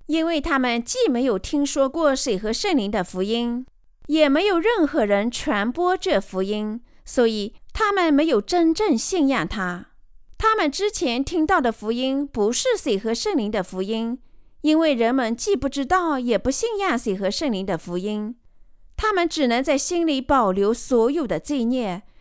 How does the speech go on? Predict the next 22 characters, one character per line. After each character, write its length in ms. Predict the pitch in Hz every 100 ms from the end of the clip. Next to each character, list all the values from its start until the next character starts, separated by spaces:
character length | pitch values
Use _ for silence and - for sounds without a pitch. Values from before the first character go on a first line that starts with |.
| -
直 280 | - 254 247
至 260 | 262 453 330
末 340 | 302 359 262
日。 500 | 220 262 240 180 202 - - - - - - - -
依 180 | 330 330
靠 240 | - 427
不 160 | 311 381
同 220 | 370 262
于 120 | 285
水 220 | 285 277 214
和 160 | 254
圣 220 | 277 539
灵 160 | 311 254
福 120 | 226
音 160 | 226 247
的 160 | 254
律 220 | 247 392 262
法 180 | 240
主 160 | 220 220
义 140 | 175
信 320 | 185 - 294 220
仰， 300 | 220 165